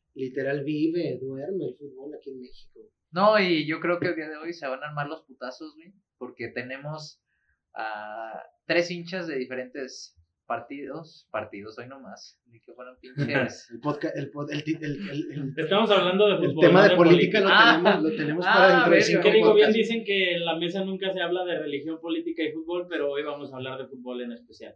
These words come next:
Speaker 2: Pues bueno, de todos modos, de todos modos los tres somos diferentes a partidos políticos y también a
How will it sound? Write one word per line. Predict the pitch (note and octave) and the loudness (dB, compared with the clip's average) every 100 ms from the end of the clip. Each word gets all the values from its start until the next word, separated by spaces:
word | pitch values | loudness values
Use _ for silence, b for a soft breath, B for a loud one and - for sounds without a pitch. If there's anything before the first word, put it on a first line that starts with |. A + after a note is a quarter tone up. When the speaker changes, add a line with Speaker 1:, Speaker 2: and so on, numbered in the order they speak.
| - | -16
Speaker 2:
Pues | C#3+ | -14
bueno, | C#3+ D3+ D3 | -10 -8 -8
de | D3 | -8
todos | D#3+ E3+ E3+ | -8 -10 -10
modos, | E3+ E3+ F3 - _ _ - | -14 -12 -14 -16 _ _ -12
de | D3+ | -8
todos | E3+ G3 | -4 -4
modos | G#3 F#3 | -4 -4
los | D#3 | -4
tres | G3 G3 G3 - _ | -4 -4 -6 -12 _
somos | _ E3+ E3 D#3 | _ -10 -8 -8
diferentes | C3+ C3+ D3 D3+ E3 E3+ E3+ - _ - | -8 -8 -8 -8 -6 -6 -10 -20 _ -18
a | A#2+ | -16
partidos | B2 D#3 D#3 | -14 -14 -12
políticos | C#3+ D3+ D3+ - F#3 F#3+ - | -8 -8 -10 -14 -14 -16 -16
y | C3 | -14
también | B2+ C3+ C#3+ C#3+ _ _ _ | -12 -14 -18 _ _ _ _
a | A#2 A2+ G#2+ F#2+ G#2 G2+ | -16 -14 -12 -12 -14 -16